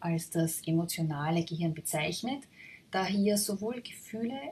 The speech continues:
als auch Erinnerungen verarbeitet werden. Und unser Geruchssinn steht in direkter Verbindung mit unserem emotionalen Zustand, unserer Fantasie und unserem Gedächtnis.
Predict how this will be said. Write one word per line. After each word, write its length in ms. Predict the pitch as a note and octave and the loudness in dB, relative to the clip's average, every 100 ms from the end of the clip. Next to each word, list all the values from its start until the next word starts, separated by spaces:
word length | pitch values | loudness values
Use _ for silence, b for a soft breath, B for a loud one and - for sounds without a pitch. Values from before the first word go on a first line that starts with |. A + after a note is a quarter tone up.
| - | -4
als 200 | E3+ F3+ | 0 2
auch 140 | G3+ | 0
Erinnerungen 580 | F#3+ F3+ A#3+ B3+ G#3+ G#3 | 0 0 2 2 4 4
verarbeitet 580 | G3+ E3 E3+ F3+ - - | 2 0 -2 -4 -10 -4
werden. 380 | D#3+ D3+ D3+ D#3+ - _ _ _ _ B B B B B B B | -2 -2 -4 -10 -12 _ _ _ _ B B B B B B B
Und 140 | G3 | -2
unser 180 | G#3 G#3 | 2 2
Geruchssinn 640 | G#3+ G#3+ A#3+ - - C#4+ D#4 | 2 2 0 -2 0 2 0
steht 240 | - G#3 | 0 0
in 220 | G#3 G3+ | 0 0
direkter 400 | - - - - | -2 -4 -4 -4
Verbindung 580 | A3+ G#3 G3 G3 G3 G3+ | -4 -2 2 4 6 4
mit 180 | F3+ - | 2 -4
unserem 340 | F3+ E3+ E3+ - | -4 0 0 0
emotionalen 720 | F3+ G#3 G#3 F3 E3 D#3+ E3 | 0 0 0 2 4 4 2
Zustand, 720 | - F3+ F#3 - D#3 D#3 D3 E3+ | 0 -6 -4 0 0 0 -2 -2
unserer 260 | E3 E3 | -2 -2
Fantasie 840 | - E3 D#3+ E3+ - F#3+ F#3+ F#3 F3 | -2 -2 0 -2 -2 0 2 2 4
und 160 | E3 | 2
unserem 340 | D#3+ E3+ E3+ E3 | 2 0 2 2
Gedächtnis. 880 | E3 - F3 - - D#3+ D3+ - | 0 -2 -2 -2 -4 -4 -2 -6